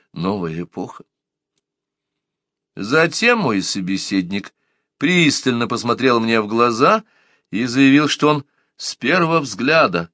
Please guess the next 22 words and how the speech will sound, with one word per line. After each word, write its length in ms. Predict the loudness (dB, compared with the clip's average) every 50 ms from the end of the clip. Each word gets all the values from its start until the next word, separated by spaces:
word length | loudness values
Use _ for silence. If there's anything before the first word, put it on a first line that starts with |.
| _ _ _ _ -12
различил 680 | -6 -4 -2 -2 -2 -2 -2 -2 -2 -2 -4 -2 -2 -2
во 120 | -2 -2
мне 240 | -2 -2 -2 -2 -4 -4
добросовестного, 1000 | -8 -8 -6 -4 -4 -4 -4 -2 -2 -2 -2 -2 -2 -6 -6 -4 -4 -4 -4 -6 _ _ _ _ _ _ _
смелого 840 | -14 -12 -10 -6 -4 -2 0 2 2 2 2 2 2 2 0 0 -2 _ _ _ _ _
и 120 | -2 -2 0
прогрессивного 920 | 2 2 0 2 2 0 0 0 -2 -4 -2 -2 -2 0 0 -2 -2 -2
человека — 520 | -4 -2 -2 0 0 2 0 0 -2 -6 -20 _ _ _ _ _ _ -10
и 120 | -8 -6 -6
что 240 | -6 -4 -6 -6
такие-то 560 | -4 -4 -8 -10 -8 -6 -6 -6 -6 -6 -6 -6
ему 180 | -4 -4 -4
и 40 | -4
нужны. 440 | -4 -6 -8 -8 -8 -10 -10 -10 _ _ _ _ _ _ _ _ _ _ _ _ _ _ _ _ _ _ _ _ _ _ _ _ _ _ _ _ -6
И 140 | -2 0 2
он 240 | 2 2 2 0 -2
предложил 580 | -4 -4 -4 -2 0 0 0 0 2 0 0
мне 220 | 0 0 0 0 0
принять 520 | 0 -2 -2 0 2 0 0 0 -4 -6
дозу 480 | -2 0 2 2 2 0 -2 -4 -6 _ _ _ -4
прогресс 540 | 0 0 0 0 0 -2 -2 -2 -4 -6
волосатина 720 | -4 -4 -4 -4 -4 -6 -8 -8 -6 -6 -6 -6 -6 -8